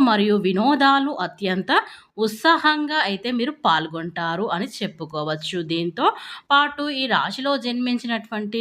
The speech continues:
వ్యక్తులకి వీరి యొక్క ప్రియమైనటువంటి వ్యక్తులు ఎవరైతే ఉన్నారో వారు ఖచ్చితంగా ఈ సమయంలో అంటే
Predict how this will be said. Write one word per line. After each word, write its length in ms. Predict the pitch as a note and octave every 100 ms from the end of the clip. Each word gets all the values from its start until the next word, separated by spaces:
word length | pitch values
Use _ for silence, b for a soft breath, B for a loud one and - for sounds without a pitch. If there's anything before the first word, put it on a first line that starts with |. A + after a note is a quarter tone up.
| F3+
వ్యక్తులకి 600 | D#3+ D#3+ - E3+ D#3+ C4 G4+ B B B A3
వీరి 220 | D4 D#4 D4
యొక్క 260 | C#4+ - C4+ C4+
ప్రియమైనటువంటి 880 | G3 G3 G3 C4 C#4+ C4+ B3+ B3+ C4 F#3
వ్యక్తులు 380 | F3+ - F3+ F#3 E3
ఎవరైతే 480 | E3+ F3+ F#3 G3+ D4 - F3+
ఉన్నారో 440 | F3 E3+ E3 A3+ G#4+ B B B C4
వారు 220 | C#4+ C#4+ -
ఖచ్చితంగా 640 | G3+ A#3+ G#3 G#3 G#3 B3+ G4+ B B -
ఈ 40 | D#4+ D#4+
సమయంలో 580 | B3 A#3 A#3 A3+ A3+ A#3 - F#3
అంటే 260 | F#3 A#3